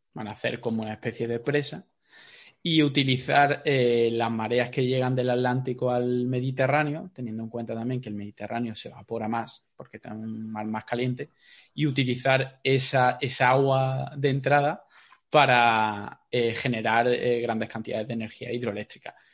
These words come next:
Eh, lo que pasa es que obviamente, eh, no se hizo, <laughs> eh, y,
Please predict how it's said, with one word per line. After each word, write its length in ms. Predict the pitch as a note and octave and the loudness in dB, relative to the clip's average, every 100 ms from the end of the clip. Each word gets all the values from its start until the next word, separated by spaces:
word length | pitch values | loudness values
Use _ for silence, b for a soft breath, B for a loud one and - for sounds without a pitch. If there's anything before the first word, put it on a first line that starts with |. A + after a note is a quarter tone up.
| b - | b -4
Eh, 220 | A2 G#2+ | -2 -2
lo 140 | G#2+ G#2+ | -6 -6
que 80 | |
pasa 240 | G#2+ A2+ A#2+ | -8 -8 -8
es 40 | |
que 100 | A#2 | -8
obviamente, 580 | A2 A2 A2+ A2+ A2+ - | -6 -6 -6 -6 -6 -6
eh, 40 | |
no 360 | G2+ G#2 G#2 G#2 | -10 -12 -14 -12
se 160 | - A#2 | -10 -12
hizo, 240 | A2+ D#3+ - B B B | -10 -10 -10 B B B
<laughs> 360 | B B B | B B B
eh, 260 | - C#3 C3 C3+ | 0 2 4 4
y, 960 | A#2+ B2 B2+ A#2+ A#2+ A#2 A2+ A2+ A2 | 4 2 2 2 2 0 -2 -2 -4